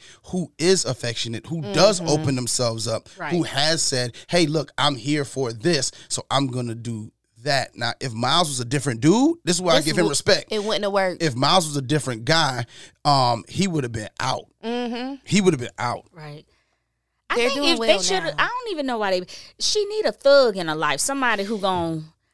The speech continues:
Speaker 3: bust her up like, "Itch."
Speaker 2: When I watched that season, I tweeted because it, it made me so upset. I actually had tears. I'm a very emotional person. I know you're new to the game. You just
Speaker 3: You
Speaker 2: met me. I
Speaker 3: look,
Speaker 2: cry a
Speaker 3: you
Speaker 2: lot. I
Speaker 3: look.
Speaker 2: cry every day. But, um,
Speaker 3: Oh, Lord.
Speaker 2: <laughs>
Speaker 3: Is
Speaker 2: but
Speaker 3: that healthy?
Speaker 2: n-,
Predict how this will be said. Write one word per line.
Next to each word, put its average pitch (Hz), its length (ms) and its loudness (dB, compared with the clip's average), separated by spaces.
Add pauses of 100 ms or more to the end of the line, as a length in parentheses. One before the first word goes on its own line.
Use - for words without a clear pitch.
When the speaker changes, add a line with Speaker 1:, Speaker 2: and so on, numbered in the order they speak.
(180)
Speaker 3:
bust 214 420 0
her 202 280 6
up - 80 0
like, 160 320 -2 (720)
"Itch." - 320 -4 (1040)
Speaker 2:
When 214 260 -6
I 226 140 -2
watched 233 380 -2
that 214 180 -4
season, 220 460 -6 (100)
I 226 160 -6
tweeted 214 520 -10 (140)
because 190 480 -8 (140)
it, 208 280 -8
it 214 120 -6
made 214 340 -6
me 190 240 -10 (100)
so 254 320 -2
upset. 202 280 -4
I 339 200 0
actually 226 220 -6
had 180 200 -8
tears. 185 260 -8
I'm 262 160 -4
a - 20 -12
very 156 220 -8
emotional 156 400 -12
person. 170 340 -10
I 180 60 -10
know 175 140 -8
you're 170 160 -10
new 170 160 -10
to 180 120 -12
the 175 60 -12
game. 180 260 -10
You 185 60 -12
just 190 200 -10
Speaker 3:
You 170 40 -8
Speaker 2:
met 147 180 -6
me. 147 120 -10
I 160 60 -8
Speaker 3:
look, 175 100 -14
Speaker 2:
cry 165 160 0
a 160 40 0
Speaker 3:
you - 60 -2
Speaker 2:
lot. 156 100 -4
I 151 40 -2
Speaker 3:
look. 156 80 -6
Speaker 2:
cry 165 220 0
every 165 200 -4
day. 147 180 -10 (360)
But, 226 180 4
um, 190 340 2
Speaker 3:
Oh, 381 160 -6
Lord. 262 440 -8
Speaker 2:
<laughs> - 420 0
Speaker 3:
Is 330 100 -6
Speaker 2:
but 294 120 6
Speaker 3:
that 254 140 4
healthy? 440 920 -6
Speaker 2:
n-, 302 80 -10